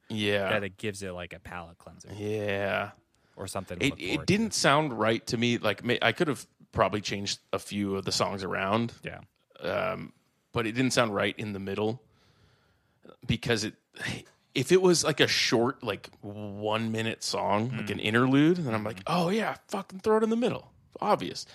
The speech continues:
Speaker 1: Honestly, like, the first part of the song before it changes would be enough for, like, an intro for,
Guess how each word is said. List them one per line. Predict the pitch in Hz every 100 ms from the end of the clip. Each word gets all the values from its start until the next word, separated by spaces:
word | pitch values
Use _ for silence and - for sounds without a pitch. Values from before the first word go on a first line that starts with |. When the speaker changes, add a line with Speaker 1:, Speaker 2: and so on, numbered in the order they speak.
| - -
Speaker 1:
Honestly, | 135 185 - 165
like, | 123 -
the | 120
first | 107 - 151 - -
part | 120 143
of | 165
the | 170
song | 170 165 196 220 - _ _ _
before | 110 - 131
it | 127
changes | 120 123 147 190 202 - _ _ _ _ _ _ _ -
would | 123 131 135 113
be | 127 123 -
enough | 110 110 104 104 - -
for, | - - 123 104
like, | 101 - - _ 117
an | 107
intro | 117 110 - 95 95
for, | - 92